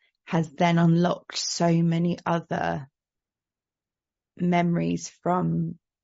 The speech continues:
us kind of sharing our experiences of that time, which has been super interesting.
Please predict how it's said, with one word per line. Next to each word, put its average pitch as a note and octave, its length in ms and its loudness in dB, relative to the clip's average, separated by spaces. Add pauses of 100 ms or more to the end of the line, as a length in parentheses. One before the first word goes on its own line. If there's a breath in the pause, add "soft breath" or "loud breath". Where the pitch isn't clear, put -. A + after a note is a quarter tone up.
(600)
us E3+ 220 -8
kind F3 240 -2
of E3+ 160 -4 (300)
sharing E3+ 760 -2 (720)
our E3 200 0
experiences F3 1160 -4 (920)
of F#3 140 -2
that - 200 -4
time, F3+ 540 -2
which - 200 -4
has E3+ 140 -4
been F3+ 260 0
super F3 320 -6
interesting. E3+ 840 -4